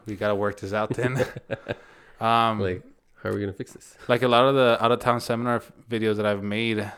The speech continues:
Speaker 1: a good amount of 'em, I had to make a final movie.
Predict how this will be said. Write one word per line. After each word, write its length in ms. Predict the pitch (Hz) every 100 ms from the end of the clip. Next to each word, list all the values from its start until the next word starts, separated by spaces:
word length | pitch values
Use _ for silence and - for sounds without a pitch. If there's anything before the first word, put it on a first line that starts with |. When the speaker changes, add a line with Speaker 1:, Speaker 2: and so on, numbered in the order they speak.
| - _
Speaker 1:
a 100 | 120
good 160 | 107 117
amount 320 | 117 107 117
of 100 | 107
'em, 180 | 107 104
I 80 | 101
had 240 | 110 104
to 440 | - 110 104 98 90 - - - _
make 160 | 110 110
a 60 |
final 380 | 104 - 104 117
movie. 460 | 120 117 120 175